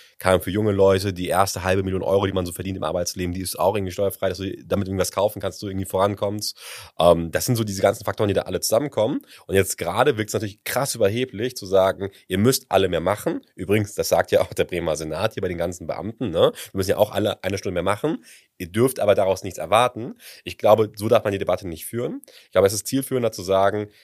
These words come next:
wir müssen alle mehr in die Hände spucken und letztlich müssen wir uns darauf einigen, wie kann das eigentlich aussehen? Wer, also welche Menschengruppe kann eigentlich welche Aufgabe nehmen? Ob der Einzelne das dann machen will oder nicht, ist der Person ja komplett freigestellt.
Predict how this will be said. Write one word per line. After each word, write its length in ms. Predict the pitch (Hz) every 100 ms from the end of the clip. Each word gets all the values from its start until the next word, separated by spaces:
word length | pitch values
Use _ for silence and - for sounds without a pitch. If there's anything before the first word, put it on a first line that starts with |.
| _
wir 120 | 92
müssen 400 | 92 139 185 -
alle 160 | - 85
mehr 100 | 82
in 60 | 80
die 80 |
Hände 160 | 85 90
spucken 320 | - 104 -
und 120 | 87
letztlich 200 | 90 120
müssen 140 | 127 120
wir 20 |
uns 80 | 101
darauf 200 | 98 -
einigen, 280 | 107 110 98
wie 40 |
kann 140 | 107
das 180 | 104 -
eigentlich 320 | 82 85 78
aussehen? 600 | - 120 160 - 107 156 - - _
Wer, 340 | 101 120 - - _ _ -
also 140 | 90
welche 180 | 107 -
Menschengruppe 520 | 104 110 - 110 113
kann 160 | - 101
eigentlich 260 | 95 98 101
welche 240 | 107 -
Aufgabe 400 | 104 123 101 90
nehmen? 400 | 90 110 151 277 - -
Ob 140 | -
der 160 | - -
Einzelne 240 | 117 131
das 60 | 113
dann 100 | 87
machen 220 | 98 104
will 100 | 87
oder 140 | 80
nicht, 320 | 104 123 - -
ist 220 | - -
der 100 | 85
Person 240 | 80 90
ja 60 | 85
komplett 240 | - 82
freigestellt. 640 | - 92 82 - - 67